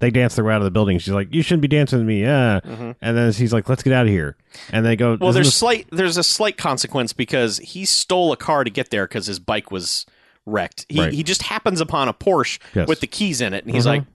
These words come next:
Speaker 2: "All right, then."
Speaker 1: "I'm gonna take this."
Speaker 2: So he takes it to the club. He gets accosted by Nick. And Nick is like, "Give me your car." And he's like,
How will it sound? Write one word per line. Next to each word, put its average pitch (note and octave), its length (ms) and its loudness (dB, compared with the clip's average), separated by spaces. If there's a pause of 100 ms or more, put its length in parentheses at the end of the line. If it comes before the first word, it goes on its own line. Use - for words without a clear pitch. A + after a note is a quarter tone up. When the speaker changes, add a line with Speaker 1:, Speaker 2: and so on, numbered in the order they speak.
(400)
Speaker 2:
"All A2+ 120 0
right, F2 200 -4
then." B2 140 -2
Speaker 1:
"I'm G2+ 140 -4
gonna G#2 80 0
take G2+ 220 -2
this." - 260 -10
Speaker 2:
So B2+ 240 0
he D3 140 -10
takes G3 260 -2
it F3+ 100 -12
to - 60 -6
the C#3+ 120 -2
club. A#2 440 -2 (180)
He F#3 140 -4
gets G3+ 160 -2
accosted D#3+ 600 -4
by B2 180 0
Nick. A#2+ 500 -6 (640)
And C3 200 -2
Nick B2 160 -2
is B2+ 140 -2
like, A#2+ 240 -2 (240)
"Give C#3 220 -2
me B2+ 120 0
your A2+ 140 0
car." F#2 460 -4 (720)
And B2 100 -4
he's B2 160 -2
like, A2+ 160 0